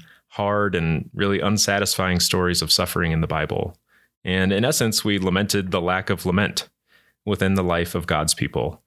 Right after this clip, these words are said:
especially the public and corporate lament that's been missing. It's true that we live in the victory of Jesus and the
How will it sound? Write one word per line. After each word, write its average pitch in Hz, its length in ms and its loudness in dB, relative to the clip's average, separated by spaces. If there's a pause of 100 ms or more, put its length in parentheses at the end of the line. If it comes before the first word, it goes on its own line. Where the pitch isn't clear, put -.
(460)
especially 98 520 0
the 87 100 0
public 90 440 -2
and 85 280 2
corporate 87 400 0 (200)
lament 73 600 0
that's 80 180 -2
been 78 220 0
missing. 80 480 -2 (1500)
It's 107 100 0
true 143 160 0
that 139 140 0
we 110 100 0
live 104 260 0
in 104 120 2
the 92 80 0
victory 98 400 0
of 82 100 -2
Jesus 82 540 2
and 82 180 2
the 80 300 2